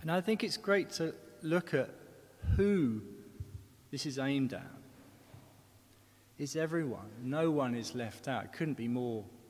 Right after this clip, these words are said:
inclusive. Verse one, it's all the earth. Verse three, it's among the nations.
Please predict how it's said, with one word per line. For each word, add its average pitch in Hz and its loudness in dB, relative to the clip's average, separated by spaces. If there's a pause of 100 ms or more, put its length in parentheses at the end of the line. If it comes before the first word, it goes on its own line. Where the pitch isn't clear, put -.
(120)
inclusive. 127 -2 (800)
Verse 151 2
one, 104 -2
it's 113 -10
all 123 0
the 110 0
earth. 104 -8 (720)
Verse 143 0
three, 117 -6 (280)
it's - -12
among 127 4
the 120 2
nations. 107 -4